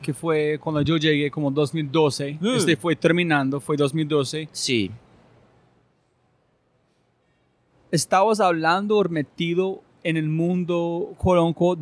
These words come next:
Speaker 1: de innovación? ¿O fue cien por ciento de tecnología y, y startups?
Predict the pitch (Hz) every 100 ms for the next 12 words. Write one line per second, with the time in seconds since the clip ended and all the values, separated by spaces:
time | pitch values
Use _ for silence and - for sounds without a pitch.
0 | 156 - 165 156 147 131 143 180 285 330
1 | _ _ _ _ _ _ _ 175 151 170
2 | 175 143 - 185 190 160 180 175 180 160
3 | 160 156 139 190 196 185 185 - 165 156
4 | 156 156 156 151 160 - _ _ _ _
5 | _ - - 156 113 196 175 135 - -
6 | -